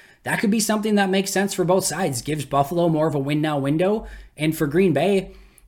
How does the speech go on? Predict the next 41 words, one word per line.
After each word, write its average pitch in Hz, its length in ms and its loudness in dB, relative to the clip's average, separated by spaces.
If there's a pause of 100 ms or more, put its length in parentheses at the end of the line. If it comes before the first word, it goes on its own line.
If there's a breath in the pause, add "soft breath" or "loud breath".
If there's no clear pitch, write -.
(140)
you 151 240 2
have, 202 240 6
you 165 80 2
still 208 220 0
have 165 100 0
Eric 165 240 0
Stokes, 180 420 -2
Rasul 151 320 0
Douglas, 170 680 -2 (100)
Carrington 170 380 0
Valentine, 175 540 0
Kaiir 165 340 2
Elam. 202 540 2 (260 loud breath)
You, 151 220 -2
you 147 160 2
still 262 200 -2
got 233 180 4
a 202 40 2
pretty, 190 540 0 (240)
you 151 80 -2
know, 160 100 2
Keyshawn 175 380 0
Nixon 170 340 0
in 202 120 2
that 202 120 -2
scenario. 214 560 -2 (240 loud breath)
You 165 60 -8
still 269 160 2
have 240 100 2
a - 20 -8
pretty 185 200 0
stacked 185 400 0
corner 196 260 0
room. 139 380 0 (340 loud breath)
I 185 80 2
don't 254 160 2
know 214 120 4
that 220 120 2
your 190 140 4
corner, 196 520 0
like, 147 220 -4